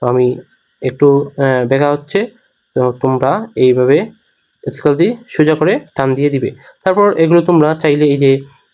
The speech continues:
তোমাদের কাঠ পেন্সিল আছে, এই কাঠ পেন্সিল দিয়ে তোমরা এভাবে,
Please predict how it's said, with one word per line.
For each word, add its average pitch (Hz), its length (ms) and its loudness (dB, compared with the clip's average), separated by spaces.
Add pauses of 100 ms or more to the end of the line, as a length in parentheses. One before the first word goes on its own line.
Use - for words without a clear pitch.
তোমাদের 135 380 0
কাঠ 156 240 -6
পেন্সিল 165 360 -2
আছে, 180 400 0
এই 139 100 0
কাঠ 147 180 -2 (140)
পেন্সিল 170 260 -2
দিয়ে 180 120 2
তোমরা 156 380 -2
এভাবে, 147 340 0